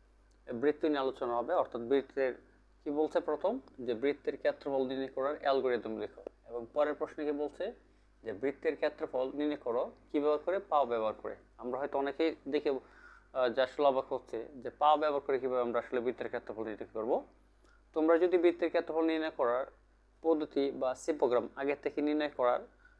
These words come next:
আহ, ধারণা থেকে থাকে, তাহলে অবশ্যই আশা করি এটা অনায়াসে তোমরা পারবা।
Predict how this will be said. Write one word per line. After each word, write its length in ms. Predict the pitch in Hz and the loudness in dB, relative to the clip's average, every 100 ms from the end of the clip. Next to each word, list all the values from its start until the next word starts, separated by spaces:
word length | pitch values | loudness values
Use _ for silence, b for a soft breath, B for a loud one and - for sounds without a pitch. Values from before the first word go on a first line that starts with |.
| _ - | _ -6
আহ, 200 | 113 110 | -2 4
ধারণা 300 | 127 139 147 | 4 4 -2
থেকে 260 | - 160 | 0 0
থাকে, 340 | 165 135 - 170 | 0 -2 -2 0
তাহলে 220 | 143 123 | 4 4
অবশ্যই 320 | 131 - 139 | 2 0 0
আশা 180 | - 135 | 0 -2
করি 300 | - 170 135 | 0 2 2
এটা 260 | - 151 - | 2 2 2
অনায়াসে 360 | 139 139 131 - | 0 2 0 -4
তোমরা 200 | 120 120 | -6 -4
পারবা। 440 | 113 120 110 170 | 0 0 2 2